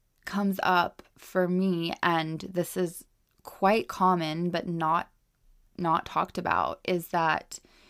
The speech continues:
um, you may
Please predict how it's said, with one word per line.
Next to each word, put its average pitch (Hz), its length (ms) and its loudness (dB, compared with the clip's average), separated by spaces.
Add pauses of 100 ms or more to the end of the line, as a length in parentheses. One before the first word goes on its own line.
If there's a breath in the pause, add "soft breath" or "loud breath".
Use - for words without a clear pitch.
(760 soft breath)
um, 170 520 -2 (880)
you 208 840 0 (460)
may 190 800 4